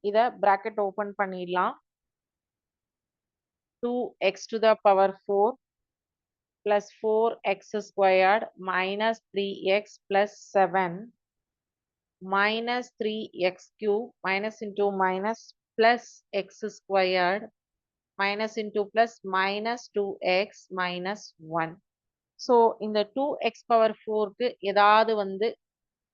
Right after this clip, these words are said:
கம்பைன் பண்றதுக்கு term இருக்கா? இல்ல. So, அது தனித்த உறுப்பு. அடுத்தது வந்து த்ரீ எக்ஸ் கியூப் இருக்கு இங்க. அதுக்கு ஏதாவது ஒத்த உறுப்பு இருக்கா? இல்ல. அப்ப அதையும் தனியா போட்டுடுங்க. ஸ்கொயருக்கு இருக்கு.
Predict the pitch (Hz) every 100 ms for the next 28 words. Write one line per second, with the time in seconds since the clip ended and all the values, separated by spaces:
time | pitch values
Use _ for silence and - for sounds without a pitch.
0 | _ 233 214 214 226 226 214 196 185 185
1 | 185 - 220 - 214 208 202 190 190 185
2 | 180 175 - - 170 170 165 - - 190
3 | 180 165 220 269 180 175 180 180 165 151
4 | 156 _ _ _ _ _ _ _ _ _
5 | _ _ 214 220 214 220 202 190 190 202
6 | 262 - _ - 254 240 220 - - 247
7 | 240 180 180 180 175 170 - _ 202 208
8 | 214 240 220 214 214 214 220 214 202 -
9 | 214 208 202 190 185 190 180 180 175 175
10 | 175 170 156 - 180 - 190 175 180 202
11 | 202 226 202 185 190 180 165 160 151 151
12 | 151 _ _ _ _ _ _ 226 226 254
13 | 247 202 226 190 180